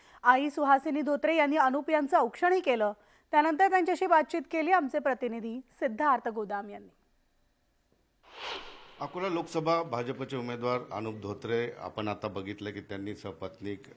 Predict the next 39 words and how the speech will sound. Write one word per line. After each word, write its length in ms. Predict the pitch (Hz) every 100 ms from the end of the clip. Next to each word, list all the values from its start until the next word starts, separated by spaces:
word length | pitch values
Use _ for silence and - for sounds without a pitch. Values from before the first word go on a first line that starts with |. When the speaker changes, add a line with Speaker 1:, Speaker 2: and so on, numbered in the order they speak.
| -
Speaker 2:
आई 300 | 95 98 98
यांच्यासोबत 580 | 92 90 95 95 87 95 - - - -
पूजा 280 | 101 92 98
अर्चा 220 | 95 104
करून 280 | 92 95 92
या 120 | 92
ठिकाणी 340 | 87 85 92 92
आपला 260 | 87 92
जो 140 | 87 92
काही 220 | 98 98
सकाळचा 500 | - 95 95 92 95
प्राथमिक 600 | - 92 - 92 92 80
धार्मिक 380 | 85 85 92 90
विधी 180 | 90
असतो 220 | 92 82 90
ते 140 | 92
केलेला 420 | - 95 90 95
आहे. 100 | 90 - _ - - -
वहिनी 200 | 92 95
साहेबांनी 440 | 92 90 90 92 95
त्यांचं 340 | 101 95 95
औक्षणसुद्धा 600 | 87 - 98 - 90 92
केलेलं 380 | 82 87 87 90
आहे 80 | 90
आणि 120 | 92
त्यांच्या 440 | - 92 - 92 - - - -
आईंनीसुद्धा 500 | 101 110 117 110 113
औक्षण 320 | 104 - 110
केलेलं 380 | 98 98 95 92
आहे. 260 | 95 - - - - - - -
काय 160 | 107 120
म्हणाल 300 | 117 110 104
एकंदरीत, 360 | 98 104 101
हे 160 | 98 104
तर 100 | 104
नित्य 260 | 101 101 104
कार्यक्रम 440 | 95 95 95 98
असेल 280 | 90 98 85
तुमचा 300 | 82 76